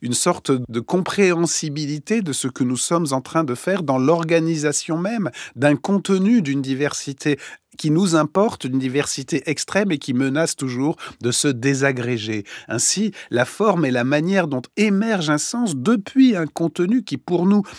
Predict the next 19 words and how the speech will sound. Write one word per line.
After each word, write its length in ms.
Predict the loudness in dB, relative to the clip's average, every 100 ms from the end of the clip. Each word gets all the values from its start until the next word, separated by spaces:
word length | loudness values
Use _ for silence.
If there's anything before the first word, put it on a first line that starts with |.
| 0
a 140 | 4
une 180 | 4 4
importance 540 | 2 -2 -2 -2 -2
vitale 460 | -4 -4 -2 -2 -4 -8 -8
et 100 | -4
sous 300 | 0 2 4
la 140 | 4
menace, 480 | 4 2 2 2 -2
finalement, 480 | -4 -2 0 -2 -2
de 120 | -2
sa 240 | 0 0
désagrégation 1080 | 0 0 2 2 2 2 0 0 -2 -2 -4
possible. 540 | -4 -6 -4 -4 -4 -4 -8 -8
Les 100 | -4
choses 260 | 2 0 0
pourraient 300 | 0 2 0
perdre 560 | 2 0 2 0 0
leur 180 | 0 -2
forme, 380 | -2 0 2